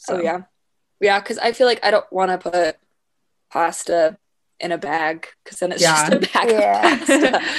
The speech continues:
Speaker 2: <laughs> That's
Speaker 1: But,
Speaker 2: true.
Speaker 1: like, I use mine, I, like, use the little mini snack ones for, um, like, trail mix or whatever.
Speaker 2: Mm-hmm.
Speaker 1: And then my big ones, I have, like, the baby bell peppers that I just put in the big bag. So it's pretty
Speaker 2: Yeah.
Speaker 1: good.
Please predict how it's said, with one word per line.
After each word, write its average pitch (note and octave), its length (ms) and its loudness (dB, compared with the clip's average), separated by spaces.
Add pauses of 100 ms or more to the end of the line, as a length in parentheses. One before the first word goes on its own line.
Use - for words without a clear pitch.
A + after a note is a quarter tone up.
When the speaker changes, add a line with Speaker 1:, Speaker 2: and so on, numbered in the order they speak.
(120)
Speaker 2:
<laughs> - 200 -12
That's F#3 180 0
Speaker 1:
But, F3+ 400 4
Speaker 2:
true. - 100 -12 (300)
Speaker 1:
like, A3 160 0
I G#3 600 4
use F#3+ 300 -6
mine, F3+ 240 -4
I, F#3+ 260 -2
like, F3+ 160 -6
use F3+ 180 -2
the F3+ 100 -2
little F3 360 0
mini F3 260 -8
snack F3 440 -6
ones G3 560 -6
for, E3+ 760 -4
um, D#3+ 380 -10 (100)
like, - 280 -16
trail E3 280 -4
mix - 580 -10
or G3+ 80 -4
whatever. G#3 220 0
Speaker 2:
Mm-hmm. F3 100 -2
Speaker 1:
And F3+ 100 -4
then F3+ 60 -6
my F#3 100 -4
big F3 200 -2
ones, E3+ 160 -2
I - 60 -6
have, E3+ 280 -4
like, - 200 -10
the F3+ 80 -10
baby E3 240 -2
bell E3 160 -4
peppers - 500 -12
that - 100 -10
I - 60 -8
just - 200 -18
put - 140 -16
in - 80 -16
the E3+ 60 -14
big - 220 -16
bag. D#3+ 340 -16
So E3+ 240 -18 (1080)
it's - 80 -20
pretty - 200 -4
Speaker 2:
Yeah. F#3+ 80 -2
Speaker 1:
good. F#3+ 60 -8